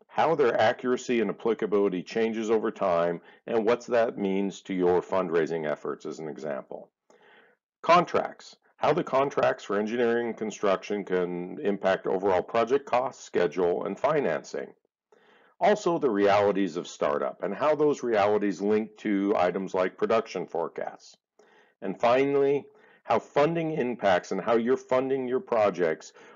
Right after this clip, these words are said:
will impact your ability to execute the project. Not every option is available to you in executing your project depending on your source of funds.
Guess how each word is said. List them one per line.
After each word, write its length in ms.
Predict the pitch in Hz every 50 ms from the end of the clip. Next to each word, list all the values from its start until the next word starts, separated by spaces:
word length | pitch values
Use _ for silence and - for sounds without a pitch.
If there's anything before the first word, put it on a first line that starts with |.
| - - -
will 160 | 104 107 101
impact 580 | 110 113 120 139 131 - - 120 110 - -
your 140 | 113 101 98
ability 580 | 92 82 82 104 107 104 104 98 95 98 98 95
to 180 | - - -
execute 460 | 90 85 - - - - - 101 - -
the 80 | -
project. 580 | - - 90 85 80 73 - 73 69 - - _ _ _ - - - - - _ _
Not 480 | - 95 113 113 113 120 135 165 - -
every 380 | - 120 127 127 127 147 151 -
option 420 | 120 117 120 117 - - 117 107
is 120 | 101 90
available 560 | 90 85 98 101 107 104 101 90 82 95 92 87
to 160 | - - 101
you 240 | 95 92 92 92 92
in 80 | 90
executing 640 | 92 92 - - 113 - - 110 104 92 95 92 92
your 100 | 90 90
project 540 | - - - 101 92 87 76 85 78 - -
depending 680 | - - - - 120 117 110 95 87 85 82 82 80 _ - _ _ _ -
on 120 | 85 90
your 120 | 90 85 80
source 340 | - - 95 90 80 - -
of 100 | 85 -
funds. 640 | - 92 78 69 62 60 57 - - - -